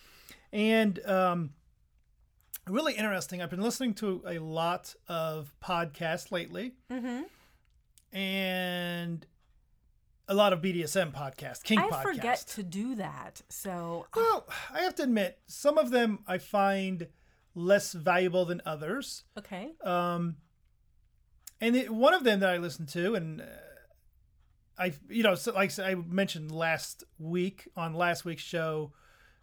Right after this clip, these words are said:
Speaker 1: uh, "Power and Practice," I think that's the name of it. I'll have to look it up again.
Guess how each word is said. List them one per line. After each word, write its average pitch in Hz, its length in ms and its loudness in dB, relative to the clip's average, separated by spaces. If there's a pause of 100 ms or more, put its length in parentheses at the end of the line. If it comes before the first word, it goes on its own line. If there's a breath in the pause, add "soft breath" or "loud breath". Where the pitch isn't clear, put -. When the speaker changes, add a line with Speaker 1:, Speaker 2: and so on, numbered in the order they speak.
(120)
Speaker 1:
uh, 139 500 -6
"Power 185 240 2
and 156 160 -4
Practice," 170 640 -4
I 165 80 -12
think 156 200 -12
that's 117 180 -16
the 131 80 -16
name 127 100 -12
of 127 160 -12
it. - 140 -10 (100)
I'll 131 80 -14
have 135 100 -12
to - 80 -18
look 131 140 -12
it 147 80 -10
up 135 100 -12
again. 165 280 -8